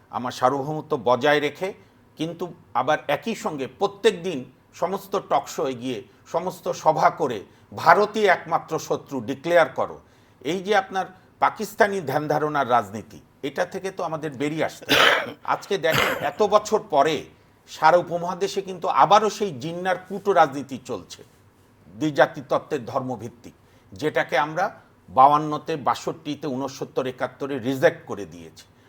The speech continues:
আজকে আপনি একটা মজার দৃশ্য দেখবেন, যে কোনো জায়গায় উগ্র ধর্মভিত্তিক, যে কোনো উগ্র, ধর্ম হোক, বামপন্থী হোক, ডানপন্থী হোক, উগ্র রাজনীতি হলেই জাতির মঙ্গল হয় না। আপনি রিসেন্টলি দেখেছেন, বিহারে এত খারাপ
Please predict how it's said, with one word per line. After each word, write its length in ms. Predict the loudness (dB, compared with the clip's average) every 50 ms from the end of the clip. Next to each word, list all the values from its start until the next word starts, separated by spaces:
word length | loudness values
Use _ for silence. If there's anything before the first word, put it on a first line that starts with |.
| _ _ -4
আজকে 280 | -2 -2 -2 -2 0 0
আপনি 200 | 0 0 0 -8
একটা 140 | -4 -4 -4
মজার 380 | 0 0 2 6 6 4 4
দৃশ্য 280 | 4 -6 -8 -4 -6 -6
দেখবেন, 360 | -6 -6 -10 -10 -12 -20 -20 -20 _ _ _ _ _ _ _ _ -14
যে 180 | -6 -6 -4
কোনো 260 | -2 0 -2 -2 0 0
জায়গায় 360 | 0 0 2 2 0 0 0 -4
উগ্র 440 | -6 -8 -8 -6 4 6 6 6
ধর্মভিত্তিক, 840 | 6 4 0 0 2 0 -2 -2 -2 -8 -10 -6 -8 -8 -8 -6 0
যে 140 | 0 0 2
কোনো 220 | 4 2 4 4
উগ্র, 280 | 2 0 0 -6 -8 -8
ধর্ম 360 | -2 2 2 2 2 2 0
হোক, 280 | 0 2 2 0 0
বামপন্থী 600 | 0 2 2 2 2 0 -6 -6 -6 -6 -8 -4
হোক, 220 | -2 -2 -4 -2 -2
ডানপন্থী 540 | -2 -2 -2 -2 -6 -8 -10 -10 -12 -14 -16
হোক, 80 | -16 _ _ -20 -20 -20 _ _ -10
উগ্র 460 | -8 -8 -8 -8 -2 2 2 4 6
রাজনীতি 460 | 6 4 4 4 0 -8 -6 -6 -6
হলেই 380 | -4 -2 -2 -2 -2 -2 -4 -2
জাতির 360 | -4 -4 -4 -2 -6 -6 -6
মঙ্গল 360 | -4 -6 -6 -6 -6 -8 -8
হয় 160 | -8 -14 -16
না। 80 | -18 -20 -20 _ _ _ _ _ -2
আপনি 280 | -2 -2 -2 -2 -10 -8
রিসেন্টলি 420 | -8 -8 -6 -4 -4 -2 -2 -4
দেখেছেন, 520 | -2 -2 -2 0 -2 -4 -2 -6 -6 -6 -8 -16 _ _ _ _ -20 -20 -12
বিহারে 400 | -10 -8 -6 2 2 2 2 2
এত 300 | -2 -2 -2 -2 0 -2
খারাপ 320 | -4 0 0 0 0 0